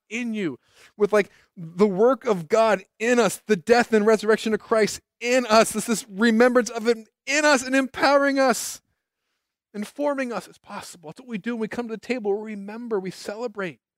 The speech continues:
It's an amazing thing. So this is not a works-based message. This is a gospel message. So come to the table.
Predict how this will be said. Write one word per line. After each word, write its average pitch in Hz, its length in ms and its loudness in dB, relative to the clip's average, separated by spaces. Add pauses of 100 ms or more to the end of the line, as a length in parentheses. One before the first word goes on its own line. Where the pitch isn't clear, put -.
(760)
It's - 80 -16
an - 420 -14 (240)
amazing 359 480 -4
thing. - 240 -20 (1200)
So 233 120 -6
this 254 140 -2
is 240 80 -2
not 277 160 6
a 269 80 8
works-based 240 720 2
message. 214 400 -4
This 196 160 -10
is 226 60 -10
a 202 140 -2 (140)
gospel 214 720 -2 (420)
message. 147 560 -10
So 151 160 -6
come 175 300 -10
to - 80 -20
the 202 80 -20
table. 131 400 -14